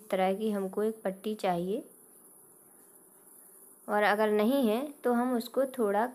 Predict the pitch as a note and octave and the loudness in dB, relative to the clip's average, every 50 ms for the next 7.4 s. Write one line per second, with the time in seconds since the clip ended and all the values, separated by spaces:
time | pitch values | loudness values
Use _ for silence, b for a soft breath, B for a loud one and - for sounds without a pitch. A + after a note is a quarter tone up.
0 | - - - A3 A#3 A#3 C4 A#3 G3+ G#3 A#3 A#3 A#3 - F#3+ F#3 F#3 F#3+ F#3+ F#3+ | -8 -2 0 0 0 0 -2 -4 -2 -2 -2 -2 -2 -2 -2 -2 -2 -4 -6 -6
1 | F#3+ F#3+ - G3 F#3 G3 G#3+ G#3+ - A3 G#3 G#3 G#3 G3 G3 F#3+ F#3 F#3+ - G#3+ | -6 -8 -6 -4 -4 -2 -4 -4 -4 -4 -4 -2 -2 -2 -2 -2 -2 -2 -4 -6
2 | G#3+ - - A3+ A#3+ A#3 A#3 - G#3+ G3+ G3 G3+ F#3+ G3 G3 F#3 F3+ F#3 - - | -8 -8 -6 -6 -6 -6 -4 -4 -2 -2 -2 -2 -4 -2 -2 -2 -2 -2 -4 -6
3 | G3 F#3 F#3 - F3+ F3+ F#3 - - F#3 F#3 G3 C#4+ E4+ - - - B B B | -6 -4 -4 -6 -8 -10 -8 -8 -6 -4 -4 -4 -6 -6 -10 -18 -20 B B B
4 | B B B B B B B B B - - C#4 B3+ C4 D4 D4+ D4 - - C#4 | B B B B B B B B B -4 -2 -2 0 2 0 0 0 2 4 6
5 | C4 B3+ B3+ B3+ B3+ C#4+ B3+ A#3 A3+ A3+ A3 - C4+ C#4 B3+ A#3+ A#3+ - - - | 6 6 6 6 2 2 2 2 2 0 -2 0 0 0 0 0 -2 -6 -6 -4
6 | A#3 G#3+ - A3+ G#3+ G#3+ G#3+ G3 F#3+ A3 G#3+ - G3 F#3+ F#3+ G3+ F#3+ F3+ F3+ F3+ | -4 -2 -2 -2 0 0 0 0 0 -2 -2 0 -2 -2 -2 -2 0 0 0 0
7 | F#3+ F#3+ G3+ A3 A#3 A#3 A#3 A#3 | -2 -2 0 0 0 0 -2 -2